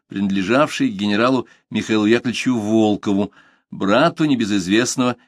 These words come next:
секретаря Александра Меньшикова Алексея Яковлевича. Подле двора лекаря разместилось владение Петра Григорьевича Чернышова,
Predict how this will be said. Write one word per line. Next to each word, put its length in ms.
секретаря 680
Александра 760
Меньшикова 800
Алексея 760
Яковлевича. 520
Подле 320
двора 360
лекаря 600
разместилось 840
владение 500
Петра 400
Григорьевича 560
Чернышова, 960